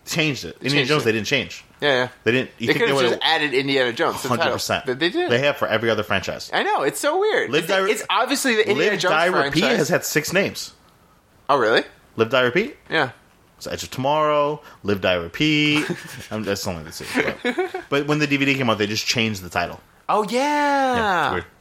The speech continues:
Speaker 1: Another,
Speaker 2: Fuck,
Speaker 1: another,
Speaker 2: you're right.
Speaker 1: another great Tom Cruise movie. Guys,
Speaker 2: I've
Speaker 1: earlier
Speaker 2: never
Speaker 1: in the
Speaker 2: watched that
Speaker 1: day,
Speaker 2: one.
Speaker 1: Marcus was like, "Hmm, Tom
Speaker 2: Based
Speaker 1: Cruise,
Speaker 2: on manga.
Speaker 1: blah, blah, blah, blah, blah."
Speaker 2: Well, it's only because I haven't watched
Speaker 1: Oh, you did watch that one?
Speaker 2: My, well, first off, the blah, blah, blah, blah, blah was the fact that he's a part of a huge cult, and every movie that he makes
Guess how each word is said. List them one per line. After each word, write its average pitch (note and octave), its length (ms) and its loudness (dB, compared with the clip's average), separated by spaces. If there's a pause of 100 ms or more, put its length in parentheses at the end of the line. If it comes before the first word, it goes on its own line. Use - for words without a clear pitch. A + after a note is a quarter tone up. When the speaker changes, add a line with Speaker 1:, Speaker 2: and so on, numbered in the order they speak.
(960)
Speaker 1:
Another, C#3+ 240 0
Speaker 2:
Fuck, - 120 -2
Speaker 1:
another, F4+ 360 2
Speaker 2:
you're G#3 80 2
right. F#4+ 340 0
Speaker 1:
another C3 420 0
great C3 320 -2
Tom C#3 240 -2
Cruise G#3 300 -2
movie. F2 320 -4 (380)
Guys, F#3+ 340 -2
Speaker 2:
I've F3+ 140 0
Speaker 1:
earlier A3 200 0
Speaker 2:
never A3 60 0
Speaker 1:
in - 40 2
the D3+ 40 0
Speaker 2:
watched E3+ 120 0
that G#3 100 2
Speaker 1:
day, G3+ 60 2
Speaker 2:
one. A#2 200 -2
Speaker 1:
Marcus F#3 240 0
was F#3+ 140 0
like, F#3 140 0
"Hmm, F#3 480 2
Tom D3+ 180 0
Speaker 2:
Based F3 160 2
Speaker 1:
Cruise, F3+ 80 4
Speaker 2:
on C#3 120 2
manga. C3+ 260 2
Speaker 1:
blah, E3+ 100 4
blah, E3+ 140 2
blah, E3+ 160 0
blah, E3+ 140 -2
blah." F#2+ 260 -2 (580)
Speaker 2:
Well, C4+ 160 4
it's - 200 -6
only G4+ 180 4
because D3+ 200 -2
I D3 60 6
haven't C#3 140 2
watched A#2 120 4
Speaker 1:
Oh, C3+ 60 6
you B2 60 2
did A#2+ 120 2
watch C3+ 220 2
that G3 100 4
one? A3 140 -2 (160)
Speaker 2:
My, A#3+ 340 2
well, F#3 160 -6
first - 320 -2
off, F3+ 160 2
the D3+ 80 4
blah, E3 220 2
blah, G#3+ 140 2
blah, F3 160 4
blah, A3 120 4
blah A#3+ 220 2
was F3 180 0
the D3 120 0
fact - 420 -2
that D3+ 140 -2
he's D3 340 -6
a - 60 0
part E3+ 280 0
of D3+ 100 0
a B2+ 80 4
huge E3 480 -4
cult, D3 400 2
and C3 220 2
every C3+ 220 2
movie C#3+ 320 2
that C3 160 4
he C3 100 -2
makes A#2+ 460 0